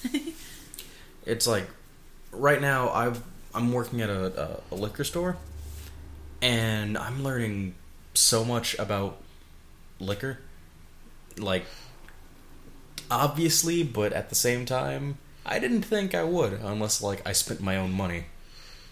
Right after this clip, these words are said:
Speaker 1: There's a karaoke bar nearby. We need to go.
Speaker 2: Uh, there, there is a karaoke bar. Also, uh, there is a pizza place that does live music.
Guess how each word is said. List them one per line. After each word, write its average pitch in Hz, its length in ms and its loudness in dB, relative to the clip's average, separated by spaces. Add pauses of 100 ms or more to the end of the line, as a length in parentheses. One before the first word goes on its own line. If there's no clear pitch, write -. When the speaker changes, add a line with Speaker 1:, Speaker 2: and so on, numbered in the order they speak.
(340)
Speaker 1:
There's - 120 -10
a 240 60 -6
karaoke 196 680 -4
bar 214 160 -4
nearby. 233 480 -4
We 233 140 -4
need 175 200 -6
to 180 40 -10
go. 170 400 -8 (880)
Speaker 2:
Uh, 120 240 4
there, 110 320 6
there 110 240 4
is 117 140 6
a 117 140 6
karaoke 117 540 2
bar. 131 240 4
Also, 123 520 2
uh, 95 360 -2 (120)
there 101 200 2
is 98 200 0
a 92 340 2 (760)
pizza 120 220 -2
place - 680 0
that 92 320 -2
does 92 260 0
live 92 320 0
music. 90 400 -6